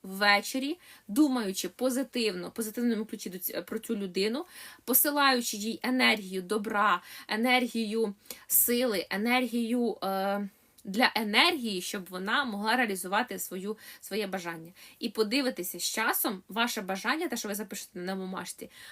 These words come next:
воно з часом також збудеться. Перевірено особисто на мені. Я дуже дякую, що ви були зі мною тут в прямому ефірі. Якщо вам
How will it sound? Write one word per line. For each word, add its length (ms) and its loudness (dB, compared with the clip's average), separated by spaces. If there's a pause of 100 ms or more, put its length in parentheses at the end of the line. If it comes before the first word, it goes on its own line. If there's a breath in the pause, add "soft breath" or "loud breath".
(100 loud breath)
воно 140 -2
з 60 -4
часом 280 2
також 360 -4
збудеться. 640 -8 (180)
Перевірено 640 2
особисто 540 -2
на 120 -6
мені. 320 -8 (680 loud breath)
Я 500 6
дуже 160 0
дякую, 340 2
що 100 -6
ви 80 -2
були 200 -2
зі 100 -6
мною 160 -2
тут 160 -8
в 40 -14
прямому 360 -2
ефірі. 440 0 (120)
Якщо 680 2 (240)
вам 340 4